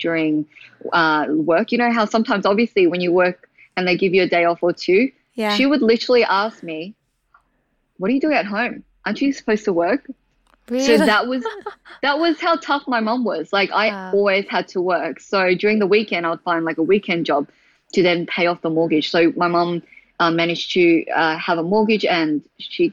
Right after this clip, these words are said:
Speaker 1: she, as a, you know, maybe it's a Vietnamese thing, I don't know. Um, she got into gambling at one stage 'cause it was, like, an addiction, um, to win that money.
Speaker 3: Yeah.
Speaker 1: And
Speaker 2: Yeah.
Speaker 1: so she,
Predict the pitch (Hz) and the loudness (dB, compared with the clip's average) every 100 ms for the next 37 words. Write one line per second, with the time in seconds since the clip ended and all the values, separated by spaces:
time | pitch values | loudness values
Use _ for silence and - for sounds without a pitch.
0 | - - - - - _ _ - 185 180 | -6 -10 -4 -4 -6 _ _ -2 -2 -2
1 | - _ _ 190 160 156 165 165 165 156 | -8 _ _ -6 -2 0 2 2 2 2
2 | 160 151 160 160 160 160 165 156 156 151 | 0 0 0 2 2 0 0 0 2 2
3 | 156 156 - - - - 170 165 160 151 | 2 -2 -10 -18 -18 -2 2 2 0 -4
4 | 147 _ - 185 - 190 180 175 170 170 | -6 _ -8 -4 -2 2 4 6 6 4
5 | - - 175 180 180 190 170 160 160 165 | 2 0 0 0 -2 -2 0 0 -2 -2
6 | 151 127 160 160 - 147 226 - 190 156 | -2 -2 -2 -4 -4 -2 -2 0 0 2
7 | 170 165 156 165 165 - - - _ _ | 4 4 2 -2 -4 -6 -20 -20 _ _
8 | _ _ 190 180 160 - 208 - 180 151 | _ _ -2 0 0 0 0 0 0 0
9 | 143 - 156 147 147 135 - 196 170 202 | 0 -2 0 2 2 0 0 2 4 4
10 | 202 190 170 - _ 185 180 202 151 - | 4 2 -2 -4 _ -4 0 0 0 -4
11 | _ - 226 208 202 202 175 208 208 208 | _ -10 -8 -6 -8 -2 0 2 0 2
12 | 180 170 170 - 190 | 2 2 0 -2 -8